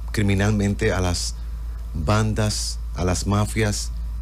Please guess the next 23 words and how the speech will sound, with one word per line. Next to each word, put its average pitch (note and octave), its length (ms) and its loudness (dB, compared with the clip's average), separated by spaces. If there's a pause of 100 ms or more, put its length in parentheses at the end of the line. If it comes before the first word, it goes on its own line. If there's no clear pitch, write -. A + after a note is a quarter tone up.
de F#2 140 2
militares, G2+ 800 2
de F2 320 0
funcionarios G2 720 2
dominicanos F#2+ 680 0
que F#2 120 -4
se F#2+ 140 0
dedican F2+ 520 2 (360)
al F2 160 -2
tráfico F#2+ 420 0
ilícito F#2+ 320 0
de F2+ 60 2
personas. G2+ 520 0 (240)
De A#2 260 2
hecho, C#3 240 0 (540)
todo F3+ 280 2
lo F#3+ 120 2
que C#3+ 100 0
tiene C#3+ 320 0
que A2+ 120 -2
ver B2 220 2
con G#2+ 200 -2
Haití F2+ 340 -2